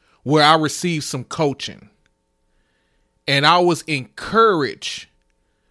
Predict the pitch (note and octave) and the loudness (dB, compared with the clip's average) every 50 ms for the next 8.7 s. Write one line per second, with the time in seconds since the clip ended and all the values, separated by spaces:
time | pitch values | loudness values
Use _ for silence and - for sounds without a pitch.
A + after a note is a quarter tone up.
0 | _ _ _ _ _ _ _ _ - - F#3+ F3 C#3+ - - - - F#3+ G3 G3+ | _ _ _ _ _ _ _ _ -8 -6 -4 -4 -4 -6 -8 0 4 4 6 6
1 | G3+ G3+ G3+ F3+ - D3+ D3 C#3 B2 B2 B2+ E3+ F3+ F3+ F3+ E3 - - E3 C3+ | 4 2 0 0 -2 -2 -2 -2 -2 -2 0 2 2 2 0 -2 -4 -6 -8 -4
2 | A#2+ E3 E3 D#3 - - D#3+ C3+ - - - - - F#3+ F#3 F#3+ - - D#3 C#3 | -2 -4 -4 -4 -4 -6 -8 -8 -6 -8 -8 0 0 2 0 0 -4 -8 -10 -10
3 | B2+ - _ _ _ _ _ _ _ _ _ _ _ _ _ _ _ _ _ _ | -10 -10 _ _ _ _ _ _ _ _ _ _ _ _ _ _ _ _ _ _
4 | - D#3 D#3+ D#3 D3 C#3+ C3+ - - F#3 F#3 F3 D#3+ D3 - - C#3+ A#2+ G2+ A1 | -2 -2 0 2 2 0 0 0 0 2 4 4 4 2 0 -4 -8 -8 -8 -10
5 | - - - - - - - - _ _ _ _ _ _ _ _ _ _ _ _ | -14 -18 -20 -20 -20 -20 -20 -20 _ _ _ _ _ _ _ _ _ _ _ _
6 | _ _ _ _ _ _ _ - - - F#3+ F3+ F3 F#3 F#3 E3+ E3 D#3 C#3+ C3+ | _ _ _ _ _ _ _ -16 -2 0 2 4 4 2 2 0 0 0 0 -2
7 | - _ _ _ _ D3+ C3+ - - - F3 E3 D#3+ E3+ D#3+ - C3+ - - - | -2 _ _ _ _ -12 -10 -6 -2 0 2 2 2 0 -2 -2 -6 -8 -6 -2
8 | G3+ A3+ A3 G#3 G#3 - - C#3+ B2 A#2 A2+ G#2+ A2 A2 | 0 0 0 0 -2 -6 -6 -6 -8 -8 -10 -12 -14 -16